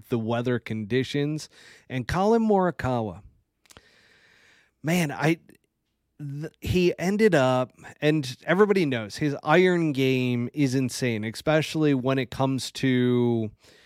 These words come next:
his lo-, mid to long irons, right? I think his six iron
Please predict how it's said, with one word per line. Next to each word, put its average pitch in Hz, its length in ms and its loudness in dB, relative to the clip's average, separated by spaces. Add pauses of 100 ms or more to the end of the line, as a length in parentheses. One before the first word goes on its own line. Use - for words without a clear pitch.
(260)
his 135 1040 2
lo-, 143 460 2
mid 170 480 4
to 170 100 -4
long 139 320 0
irons, 101 440 -10
right? 135 280 4 (140)
I 127 80 -2
think 170 220 -2
his 139 120 -4
six - 360 -4
iron 151 520 2